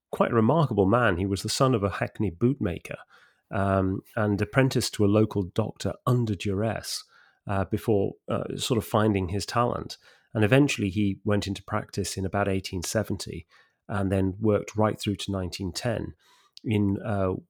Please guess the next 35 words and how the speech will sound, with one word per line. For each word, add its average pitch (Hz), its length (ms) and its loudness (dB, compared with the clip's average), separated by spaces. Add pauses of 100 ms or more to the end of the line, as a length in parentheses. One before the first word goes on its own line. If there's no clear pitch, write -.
(140)
what 104 260 0
is 101 140 -4
now 104 260 2
the 98 100 2
National 98 680 -2
Hospital 104 420 -2
for - 120 -8
Neurology 98 480 -2
and 98 140 -2
Neuroscience 98 560 -2
in 101 80 -4
Queen 113 340 2
Square 95 440 0
in 92 120 0
London. 107 440 2 (440)
Uh, 98 220 -2
and 107 80 2
he 117 80 8
was 113 140 6
also 117 280 4
a 95 40 2
lecturer 101 400 0
at 92 120 -4
University 104 520 0
College 104 320 0
Hospital - 680 -6 (360)
and 95 180 -6
had 117 120 0
his 101 140 0
own 107 180 4
consultancy - 520 -2
in 95 100 -2
Queen 95 260 -2
Anne 95 200 -4
Street, 87 420 -8